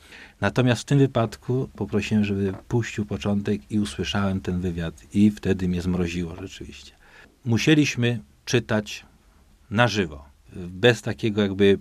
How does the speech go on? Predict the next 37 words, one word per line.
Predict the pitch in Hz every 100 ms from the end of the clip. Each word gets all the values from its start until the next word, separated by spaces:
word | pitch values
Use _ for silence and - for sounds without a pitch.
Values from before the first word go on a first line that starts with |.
| -
psychicznego | 120 - 107 - 113 101
nastawienia. | 95 - 104 92 82 82
I | 92
to | 104
było | 98 101 98 95 101
rzeczywiście, | 101 - 98 135 - 131 123
no, | 123
takie | 120 123 120
mocne | 107 135 139 113
wyzwanie. | 98 95 92 87 95 139 - - - - - -
Jak | 92
wychodziliśmy | 92 - 104 117 - 101
ze | 104
studia, | - 110 113
to | 110 104
powiedziałem | 101 101 104 104
do | 101
kolegi: | 101 104 104 95 98
„No, | 123 -
mamy | 107 110 107 104 -
po | 104
pięć | - 120 107
lat | 101 95
życia | 95 104 98
mniej”. | 92 87 82 -
<laughs> | - - - 101 - - - - - - -
Słuchając | - 135 - 165 135
Radia | 143 139 123
Watykańskiego, | 113 117 117 107 - 123 117
mam | 117 113 113 104 - _ -
głębokie | 151 165 170 165 143
przekonanie, | - 127 123 127 123 123 -
że | 120 135 117 -
ten | - 104
głos | 120 123 113
Watykanu | 113 107 101 110 104
jest | 95 95 -